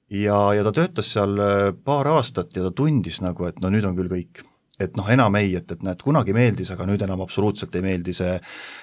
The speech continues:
see töö. Ja õnneks enne seda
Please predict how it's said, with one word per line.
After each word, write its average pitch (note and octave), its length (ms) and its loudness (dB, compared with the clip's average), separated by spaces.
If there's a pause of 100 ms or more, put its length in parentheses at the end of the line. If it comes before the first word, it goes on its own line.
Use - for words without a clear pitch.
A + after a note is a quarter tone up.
see E2+ 120 -2
töö. F#2+ 220 6 (560)
Ja G2 200 4 (840)
õnneks C3+ 480 4 (320)
enne B2+ 220 4
seda B2+ 340 2